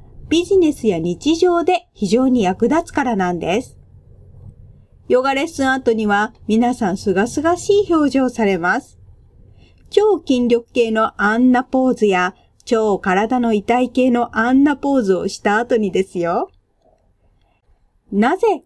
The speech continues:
こんなにも体を鍛えておいて、底知れぬ爽やかな気持ちが溢れてくるのか。そう、ヨガにはリラックス効果があるからなんです。で、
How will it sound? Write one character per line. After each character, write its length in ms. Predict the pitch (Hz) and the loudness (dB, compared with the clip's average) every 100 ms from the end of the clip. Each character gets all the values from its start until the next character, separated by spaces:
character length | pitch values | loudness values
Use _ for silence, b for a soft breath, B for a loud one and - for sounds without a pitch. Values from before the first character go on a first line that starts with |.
| - | -4
こ 180 | 240 | 0
ん 160 | 277 277 | 2 4
な 100 | 285 | 4
に 140 | 277 | 4
も 140 | 254 233 | 2 2
体 420 | - 226 220 226 | 0 0 0 0
を 60 | 247 | 0
鍛 200 | - 247 | -2 -2
え 140 | 240 233 | 0 0
て 100 | 220 | 2
お 100 | 202 | 2
い 80 | |
て、 300 | 202 202 202 b b b | 0 -2 -2 b b b
底 420 | - 202 - 220 | -4 -2 2 0
知 200 | 240 240 | 2 0
れ 120 | 208 214 | 2 2
ぬ 100 | 214 | -2
爽 340 | 240 196 214 | 0 0 0
や 160 | 269 277 | 0 -2
か 120 | 233 | 0
な 160 | 202 | -2
気 120 | 202 208 | 0 2
持 160 | 208 | 2
ち 140 | 240 226 | 0 -2
が 180 | 170 | -2
溢 140 | 175 226 | 0 0
れ 140 | 370 | 0
て 100 | 294 | 0
く 140 | 254 254 | 0 0
る 100 | 226 | 0
の 140 | 214 | 0
か。 180 | - - _ _ _ _ _ _ _ _ | -4 -8 _ _ _ _ _ _ _ _
そ 400 | _ 247 254 - _ _ | _ -2 -2 -4 _ _
う、 60 | 202 | -2
ヨ 120 | 214 | 0
ガ 120 | 214 | 0
に 140 | 220 185 | 0 -2
は 100 | 165 | -2
リ 140 | 180 | 0
ラ 140 | 190 262 | 0 -2
ッ 20 | |
ク 200 | - 370 | -2 -4
ス 120 | - | -4
効 260 | - 381 381 | 0 0 2
果 160 | 339 | 0
が 140 | 254 202 | 0 0
あ 80 | |
る 100 | 226 | 0
か 140 | 262 370 | -2 0
ら 100 | 311 | 0
な 180 | 240 185 | 0 0
ん 60 | |
で 240 | 180 185 - | -2 -4 -4
す。 160 | - _ _ _ _ _ _ _ _ _ - | -8 _ _ _ _ _ _ _ _ _ -2
で、 260 | 294 269 | -2 -2